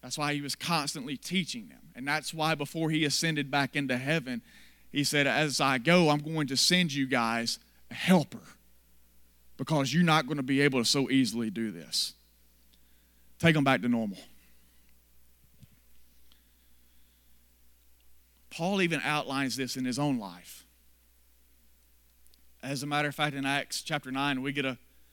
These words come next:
we get a glimpse of Paul when he encountered the light of Jesus for the first time. So in Acts chapter nine and verse one, it says that Saul,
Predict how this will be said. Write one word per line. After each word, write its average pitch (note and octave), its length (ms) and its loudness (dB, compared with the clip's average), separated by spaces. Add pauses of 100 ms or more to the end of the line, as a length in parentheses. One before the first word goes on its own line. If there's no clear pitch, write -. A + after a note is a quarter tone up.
(580)
we C3+ 100 -8
get D#3+ 120 0
a C#3+ 40 0
glimpse C#3+ 720 -4 (640)
of C3 220 -8
Paul D3+ 480 0 (540)
when B2+ 180 -6
he D3 220 2
encountered C3 480 -2
the C3 80 -12
light B2 260 -4
of A2+ 80 -8
Jesus G#2+ 640 -4 (1000)
for C#3 140 -10
the B2 80 -4
first C3 400 0
time. A2+ 380 -4 (960)
So C#3+ 400 0
in D3+ 100 0
Acts D3+ 300 2
chapter C#3+ 240 0
nine D3+ 200 2
and C#3 80 -2
verse C#3 220 -2
one, D#3 220 0
it A#2+ 60 -4
says C3+ 200 -2
that A#2+ 160 -4
Saul, D#3 440 4